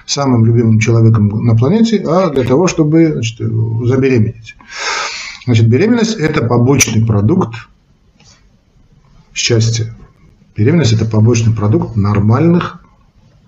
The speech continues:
взаимоотношений. Ну, вы скажете, что бывают случаи, когда не бывает и ненормальные взаимоотношения, бывает беременность. Да,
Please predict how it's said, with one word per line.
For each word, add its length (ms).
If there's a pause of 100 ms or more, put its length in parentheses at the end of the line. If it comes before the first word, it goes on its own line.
(320)
взаимоотношений. 880
Ну, 100
вы 80
скажете, 360
что 120
бывают 300
случаи, 280
когда 260
не 100
бывает 480
и 60
ненормальные 560
взаимоотношения, 560
бывает 360
беременность. 440
Да, 280